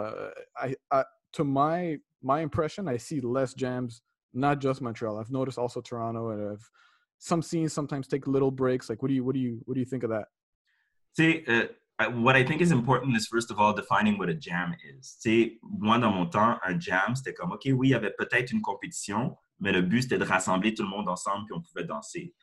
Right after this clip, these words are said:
Speaker 1: Yeah.
Speaker 2: Tu sais, euh, les premiers évén-, le premier événement que j'ai fait, ça s'appelait Jam Session.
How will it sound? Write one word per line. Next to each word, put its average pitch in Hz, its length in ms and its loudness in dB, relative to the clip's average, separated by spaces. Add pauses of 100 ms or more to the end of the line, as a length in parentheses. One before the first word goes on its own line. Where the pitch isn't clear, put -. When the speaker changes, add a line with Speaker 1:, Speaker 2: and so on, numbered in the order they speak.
(120)
Speaker 1:
Yeah. 135 140 0
Speaker 2:
Tu 123 100 0
sais, 120 280 4
euh, 90 480 2
les 98 160 0
premiers 110 440 4
évén-, 101 320 -2
le 98 140 -2
premier 113 320 -2
événement 101 340 0
que 113 60 -4
j'ai 98 160 -8
fait, 107 140 -4
ça 107 120 -8
s'appelait 87 380 -6
Jam 90 300 0
Session. - 380 -10